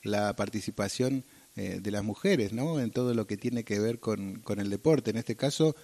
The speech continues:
en el futsal, que no era una disciplina que tenía mucha presencia femenina.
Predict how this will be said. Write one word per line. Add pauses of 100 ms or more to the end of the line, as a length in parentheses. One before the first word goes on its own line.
(160)
en
el
futsal,
que
no
era
una
disciplina (300)
que
tenía
mucha
presencia
femenina.